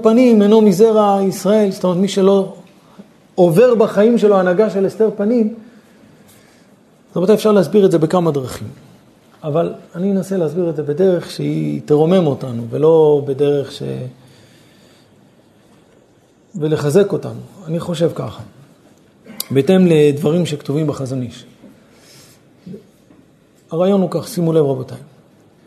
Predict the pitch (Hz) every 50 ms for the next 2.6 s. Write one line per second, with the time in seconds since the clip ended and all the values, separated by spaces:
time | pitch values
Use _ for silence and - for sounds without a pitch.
0 | _ _ _ _ _ _ _ _ _ _ - 202 196 247 254 233 226 233 226 -
1 | - - - _ _ _ _ _ _ _ - 220 214 - 214 208 185 156 156 156
2 | 147 151 156 151 143 147 139 139 135 127 -